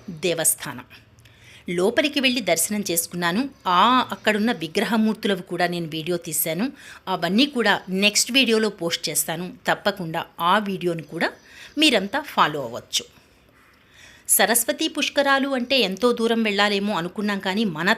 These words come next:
తెలంగాణలోనే మనకి చేరువలో, మనకి అందుబాటులో ఉన్నప్పుడు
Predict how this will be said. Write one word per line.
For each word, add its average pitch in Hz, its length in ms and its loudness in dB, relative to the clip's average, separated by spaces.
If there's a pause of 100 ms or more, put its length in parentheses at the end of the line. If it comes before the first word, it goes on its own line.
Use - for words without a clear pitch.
తెలంగాణలోనే 240 760 4 (140)
మనకి 190 280 -2 (100)
చేరువలో, 214 440 2 (140)
మనకి 202 280 0 (100)
అందుబాటులో 233 520 2 (120)
ఉన్నప్పుడు 226 400 2